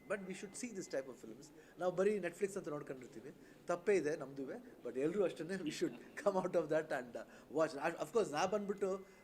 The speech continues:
ಆ, ಬರೀ, ಆ, I don't get attached to, you know, home video only. ನಾನು ಎಲ್ಲ ಸಿನಿಮಾ ಮ್ಯಾಕ್ಸಿಮಮ್ ನೋಡಿರ್ಬೋದು. ನಾನು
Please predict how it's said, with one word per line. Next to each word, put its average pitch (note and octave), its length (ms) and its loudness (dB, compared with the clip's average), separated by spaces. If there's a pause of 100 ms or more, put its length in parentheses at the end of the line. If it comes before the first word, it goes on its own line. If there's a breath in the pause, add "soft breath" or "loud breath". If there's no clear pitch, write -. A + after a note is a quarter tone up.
(100)
ಆ, C3+ 240 -4
ಬರೀ, G3 380 4
ಆ, C#3+ 260 4
I D3 320 -2
don't F#3+ 200 -2
get D#3 200 -4
attached D#3 380 0
to, D3 100 -6 (480)
you A#2+ 100 -14
know, - 440 -12
home E3+ 260 4
video C#3+ 300 2 (260)
only. C3+ 260 -4 (380 loud breath)
ನಾನು F3 300 0
ಎಲ್ಲ E3 380 4
ಸಿನಿಮಾ A#3+ 220 -2
ಮ್ಯಾಕ್ಸಿಮಮ್ F#3+ 500 -2
ನೋಡಿರ್ಬೋದು. F3+ 480 2
ನಾನು C3+ 220 -8